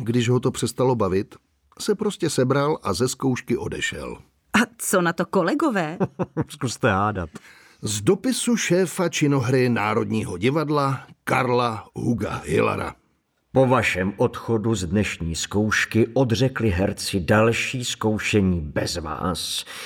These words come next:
Speaker 3: takže bylo nutno zkoušku předčasně ukončit. Vím, že jste zapřažen a nechci od vás žádati nic nemožného. Upozorňuji vás však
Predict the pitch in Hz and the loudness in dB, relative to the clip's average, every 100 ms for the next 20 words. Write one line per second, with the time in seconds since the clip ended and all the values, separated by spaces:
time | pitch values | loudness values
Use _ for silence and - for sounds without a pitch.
0 | - 101 90 104 110 110 113 147 175 175 | -2 -2 2 4 6 4 4 2 0 -2
1 | - 143 143 - 139 131 - 123 - - | -2 -2 -2 -2 -6 -6 -2 -2 -2 -4
2 | 123 - 120 - - 92 82 - - - | -2 2 2 2 0 0 -2 -4 -10 -12
3 | - - - - - - _ _ - 98 | -18 -18 -20 -20 -20 -20 _ _ -4 2
4 | 123 120 120 147 160 127 131 - 131 123 | 6 6 4 4 2 2 2 0 2 2
5 | 98 92 - 98 87 92 98 117 131 131 | 2 -2 0 2 2 2 4 4 4 2
6 | - 120 113 113 127 120 - - - 101 | 0 2 4 4 4 2 -4 -8 -4 2
7 | 107 - 107 104 104 101 92 95 110 107 | 2 4 2 2 2 2 0 2 2 2
8 | 104 - 98 95 95 - 98 95 85 90 | -2 -2 2 2 2 2 2 2 -2 -2
9 | 85 78 76 76 76 76 - - - - | -2 -4 -6 -8 -8 -8 -12 -12 -12 0
10 | 175 151 - 127 85 92 85 95 101 104 | 2 2 2 2 2 0 2 2 4 4
11 | 92 95 98 - - - 131 139 - | 2 2 0 -2 -2 0 0 -2 -4